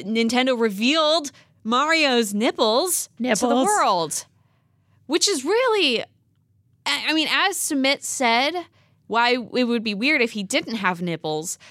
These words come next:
Speaker 1: but I also feel very, very strongly that I don't like looking at them.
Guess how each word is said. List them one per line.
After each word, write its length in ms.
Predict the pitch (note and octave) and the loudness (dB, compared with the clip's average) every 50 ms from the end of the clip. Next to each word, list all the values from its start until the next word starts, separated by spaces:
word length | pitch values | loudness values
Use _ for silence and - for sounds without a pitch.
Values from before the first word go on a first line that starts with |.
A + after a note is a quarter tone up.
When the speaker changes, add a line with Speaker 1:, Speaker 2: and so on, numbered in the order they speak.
| - - _ | -20 -8 _
Speaker 1:
but 120 | - A#3+ A#3+ | 0 2 2
I 140 | A#3 A#3+ A#3 | 4 4 4
also 300 | A3+ D4 G4 - - D4 | 4 2 2 0 -2 -4
feel 240 | - - B3+ A3+ | -2 -2 -2 -2
very, 360 | G#3 F#3+ - C4 F4+ G4+ C#4+ B3+ | 0 0 0 2 2 2 2 2
very 380 | F#3 F#3 A3 D4+ G4 G#4 G4+ C4+ | 0 0 2 2 4 4 2 2
strongly 840 | - - - - B3+ C#4 E4+ G4 G4+ E4+ A#3+ F#3+ D#3 C#3+ C#3 D#3 - _ _ _ _ _ _ _ | 2 0 -2 0 0 2 2 2 2 2 0 0 0 -2 -2 -6 -8 _ _ _ _ _ _ _
that 220 | - A3+ A#3+ A#3+ G3 | -4 -2 0 0 2
I 80 | B3 | 0
don't 400 | B3+ A3 A3+ A#3 B3 D4+ A3 G#3 G#3+ | 0 0 0 0 0 0 -2 -2 -2
like 260 | G#3+ G#3 F#3+ F#3 - | 0 0 0 0 -2
looking 440 | F3+ F#3 A#3 - - A#4 G4 B3+ F3+ | -4 -4 -4 -2 0 0 0 2 2
at 160 | C#3 - - | 0 0 -2
them. 480 | D#3 D3 C#3+ C#3 B2+ C3+ C#3 - G#3 | -4 -4 -2 -4 -4 -6 -8 -12 -14